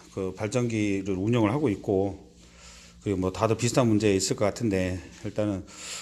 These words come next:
그때 이제 질문이 올라왔는데, 아, 일단은 뭐 "우리 배의 가버너, 어, 컨트롤러 모델과 다르다." 예, 이렇게 말씀하셨는데, 예, 다를 수 있습니다. 배마다,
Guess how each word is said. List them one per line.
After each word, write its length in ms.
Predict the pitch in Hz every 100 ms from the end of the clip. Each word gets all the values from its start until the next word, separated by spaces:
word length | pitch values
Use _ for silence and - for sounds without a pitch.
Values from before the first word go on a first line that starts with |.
| -
그때 720 | - - - 113 107 101 98 - - - - - - - - - - - -
이제 120 | 104
질문이 720 | 95 - 156 165 127 117 95 98
올라왔는데, 800 | 113 113 95 104 107 107 92 87 - - _ _ -
아, 360 | 92 90 87 90 - _ _ - - - - - - - - - -
일단은 400 | 110 127 127 120
뭐 100 | 104
"우리 240 | 120 180
배의 220 | 180 165 143
가버너, 640 | 120 160 170 151 147 - - - -
어, 240 | 127 120
컨트롤러 460 | - 214 240 202 175
모델과 380 | 113 123 123 117
다르다." 640 | 104 123 117 101 98 92 - - _ _ -
예, 100 | 98
이렇게 520 | 98 107 120 107 98 -
말씀하셨는데, 760 | 104 120 110 123 101 110 110
예, 400 | 110 123 104 90
다를 240 | - 123 156
수 100 | 117
있습니다. 360 | - 131 110
배마다, 520 | 90 110 107 98 113